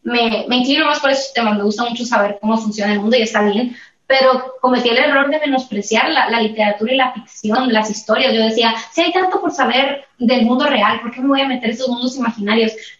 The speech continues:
Pero el poder de las historias, el poder que tienen para enseñar, para instruirnos, para mostrarnos nuestro propio corazón y mostrarnos el corazón de las personas,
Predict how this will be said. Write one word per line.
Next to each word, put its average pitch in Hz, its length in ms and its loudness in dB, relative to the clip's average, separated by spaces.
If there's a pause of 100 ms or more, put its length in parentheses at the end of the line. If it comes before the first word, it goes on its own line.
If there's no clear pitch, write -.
(320)
Pero 262 280 4
el 247 280 2
poder 226 380 2
de 339 80 2
las 311 180 2
historias, 254 480 -2
el 220 80 -2
poder 214 260 2
que 277 80 -2
tienen 269 300 0
para 254 220 2
enseñar, 220 580 -2
para 233 120 0
instruirnos, 233 680 2
para 208 200 0
mostrarnos 208 720 0
nuestro 220 340 -2
propio 208 320 -2
corazón 220 460 -2
y 233 80 0
mostrarnos 214 460 0
el 262 120 -2
corazón 190 360 -2
de 240 80 2
las 247 160 -2
personas, 226 500 -2